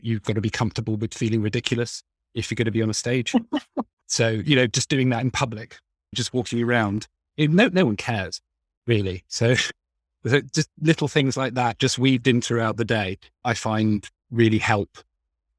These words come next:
Speaker 1: And then also just the knowledge that once you get on stage, it will be fine. And also no one's going to die. You know, at the <laughs> end of the day, everyone's just gonna wake up the next day and go on.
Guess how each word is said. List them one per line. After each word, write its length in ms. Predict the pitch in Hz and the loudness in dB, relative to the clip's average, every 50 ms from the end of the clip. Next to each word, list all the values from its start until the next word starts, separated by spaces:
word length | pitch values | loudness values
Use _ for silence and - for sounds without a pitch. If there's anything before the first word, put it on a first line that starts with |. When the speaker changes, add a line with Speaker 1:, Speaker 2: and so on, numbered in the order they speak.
| _ | _
Speaker 1:
And 220 | - 120 117 117 107 | -2 0 2 2 4
then 340 | 127 123 123 120 117 113 113 | 4 4 4 4 2 2 0
also 340 | 143 135 117 - - 120 123 | 0 0 -2 0 -2 -4 -2
just 240 | 117 135 123 - - | -4 -4 -6 -6 -4
the 40 | 131 | -4
knowledge 480 | 113 120 117 117 113 113 110 - - | -2 0 0 0 0 -2 -4 -6 -8
that 240 | - 123 117 113 - _ - | -6 -6 -6 -6 -8 _ -8
once 400 | - 113 127 120 110 - - - | 0 2 2 2 2 0 0 -2
you 80 | 117 | 0
get 220 | 104 123 107 - - | 0 0 0 0 -2
on 120 | 113 110 | -4 -4
stage, 560 | 104 - - 113 110 110 107 107 101 - - - - | -4 -6 -8 -6 -6 -4 -6 -4 -4 -6 -6 -4 -2
it 160 | 123 113 117 | -2 -2 0
will 160 | 113 117 107 | 0 0 0
be 140 | 98 110 107 | 0 0 -2
fine. 480 | - - 117 110 110 110 110 110 110 - | 0 0 0 0 0 0 -2 -4 -4 -4
And 160 | - 113 117 | -2 0 0
also 520 | 120 131 127 117 - - 123 123 123 123 107 - | 2 0 0 -2 -2 -2 -2 0 0 -2 -4 -4
no 220 | - 120 127 127 131 | -2 0 2 2 2
one's 260 | 131 131 127 117 - | 2 2 0 0 -2
going 180 | - 127 131 127 | -2 -2 -2 -2
to 120 | - 127 | -4 -4
die. 400 | 117 127 120 113 107 98 98 92 - _ _ _ _ _ _ | -2 -2 -2 -2 -2 -4 -6 -8 -12 _ _ _ _ _ _
You 140 | - 127 120 | -4 -2 0
know, 180 | 117 104 101 104 _ _ - | 0 0 -2 -6 _ _ -10
at 140 | 120 110 123 | -8 -2 0
the 60 | 117 | 4
<laughs> 20 | |
end 140 | - 151 143 | 4 4 4
of 60 | - | 4
the 80 | - 180 | 4 2
day, 260 | - - - 170 131 | 4 4 2 2 0
everyone's 420 | 123 135 127 131 135 120 131 127 - | 0 -2 0 0 0 0 0 -2 0
just 160 | - 135 - | -2 -2 0
gonna 160 | - 135 127 | 0 2 2
wake 240 | 120 120 131 123 - | 4 2 2 2 0
up 140 | 123 107 117 | -4 -2 0
the 80 | 123 | 0
next 240 | 120 120 - - - | 0 0 0 -2 -4
day 180 | - 123 117 110 | -2 0 0 0
and 160 | 107 110 101 _ _ _ _ _ _ _ _ _ _ _ _ _ _ _ _ - 131 | 0 -2 -4 _ _ _ _ _ _ _ _ _ _ _ _ _ _ _ _ -8 -2
go 220 | 123 127 113 120 | 0 2 2 4
on. 280 | 117 107 107 110 104 101 | 2 2 2 0 -2 -4